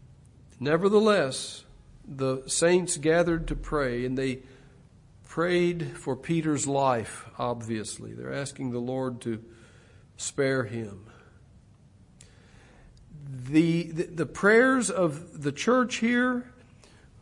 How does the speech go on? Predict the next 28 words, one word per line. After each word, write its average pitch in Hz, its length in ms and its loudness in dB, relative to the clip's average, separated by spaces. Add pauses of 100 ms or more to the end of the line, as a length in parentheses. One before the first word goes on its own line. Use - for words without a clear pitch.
(180)
were 160 640 4 (560)
no 196 280 4
doubt 190 440 6
individual 254 1200 6 (100)
th-, - 880 -14
throughout 214 500 10
the 180 100 6
day, 240 580 8 (960)
but 214 280 2
we 214 140 4
do 247 220 6
get 247 200 4
a, - 440 -2 (220)
an 208 300 6
idea 226 580 8
here 196 500 4 (180)
that 196 260 0
they 208 180 8
were 190 260 8
gathering 220 840 6
to 156 120 -2
pray, 127 560 2 (180)
or 170 100 -2
at 180 60 -2
least 196 280 0
those 214 320 8
who 202 160 4
could, 240 520 0